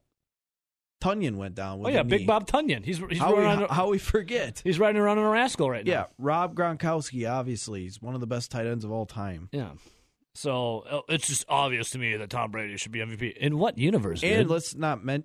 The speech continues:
Speaker 1: let's not forget to mention that Tampa Bay has had a pretty solid offensive line since, uh, Tom Brady got there.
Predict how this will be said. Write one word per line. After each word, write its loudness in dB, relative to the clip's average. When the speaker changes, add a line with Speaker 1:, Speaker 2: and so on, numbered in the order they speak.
Speaker 1:
let's -4
not -4
forget -2
to -4
mention -2
that -4
Tampa -2
Bay 2
has 0
had 0
a -2
pretty 0
solid 0
offensive -2
line -2
since, -6
uh, -6
Tom -4
Brady -2
got -2
there. -2